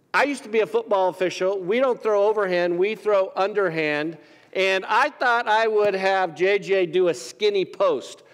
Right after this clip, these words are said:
all right? So he's gonna come over here. I, I, by the way, Mahomes has Kelce. I mean, Purdy has Ayuk.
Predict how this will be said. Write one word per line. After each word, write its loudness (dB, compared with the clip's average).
all 0
right? 0
So -2
he's -6
gonna 0
come -2
over 2
here. 2
I, -2
I, -2
by 0
the -2
way, 0
Mahomes 0
has -2
Kelce. -2
I 0
mean, 0
Purdy 0
has 0
Ayuk. 0